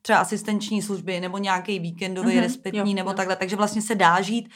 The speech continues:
Speaker 1: takový jako život, který, jako kdyby s malým dítětem, sice ten, to malý dítě už mám patnáct let, ale furt jako s-, se s ním dá jako normálně fungovat. A vlastně teď jde o to, co přijde potom, protože my už jako tahle generace nechce potom zůstat doma už, když
Speaker 2: No,
Speaker 1: už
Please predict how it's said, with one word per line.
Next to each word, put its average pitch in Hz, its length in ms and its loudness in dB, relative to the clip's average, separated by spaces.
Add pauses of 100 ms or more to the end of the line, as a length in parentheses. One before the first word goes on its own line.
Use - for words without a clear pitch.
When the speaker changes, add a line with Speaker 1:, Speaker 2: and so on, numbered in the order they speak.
(300)
Speaker 1:
takový 220 320 2
jako 220 180 0
život, 214 260 0
který, 226 400 0
jako 233 200 2
kdyby 240 220 6
s - 60 0
malým 208 260 6
dítětem, 180 600 0
sice 214 240 -4
ten, 190 340 -4 (360)
to 180 80 -6
malý 180 160 0
dítě 185 240 -4
už 196 80 -2
mám 196 140 0
patnáct 202 500 2
let, 151 380 -2
ale 208 260 6
furt 277 260 4 (400)
jako 226 340 -2 (320)
s-, - 280 -10
se 226 120 -4
s 175 80 -10
ním 233 140 2
dá 196 320 6
jako 208 340 0
normálně 208 560 2
fungovat. 175 400 0 (320)
A - 60 2
vlastně 220 280 2
teď 247 140 0
jde 254 60 2
o 247 80 0
to, 247 120 -2
co 247 120 -2
přijde 247 300 -2
potom, 262 320 0
protože 180 300 -4
my 214 120 2
už 226 300 -2
jako 226 440 2
tahle 220 260 -4
generace 220 520 0 (400)
nechce 214 260 2
potom 170 300 0
zůstat 165 280 -4
doma 156 400 -2
už, - 440 -10
když 170 120 -6
Speaker 2:
No, 185 80 -2
Speaker 1:
už 185 60 0